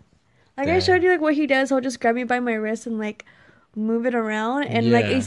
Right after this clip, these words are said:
Speaker 1: I, I seriously drop to the floor when he does that, and I scream.
Speaker 2: Damn.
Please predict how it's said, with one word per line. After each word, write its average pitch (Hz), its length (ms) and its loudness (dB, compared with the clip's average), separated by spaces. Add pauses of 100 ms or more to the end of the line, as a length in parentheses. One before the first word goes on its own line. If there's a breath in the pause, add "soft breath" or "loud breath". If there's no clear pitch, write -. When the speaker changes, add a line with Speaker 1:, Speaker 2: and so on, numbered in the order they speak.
Speaker 1:
I, 247 60 2
I 254 40 2
seriously 269 460 -2
drop 233 420 0
to - 100 -12
the 233 100 -2
floor 214 280 -4
when 208 100 0
he 202 100 -2
does 202 220 -6
that, 214 100 -6
and 214 80 -6
I 214 80 -2
scream. 202 640 -8 (440)
Speaker 2:
Damn. 92 540 -6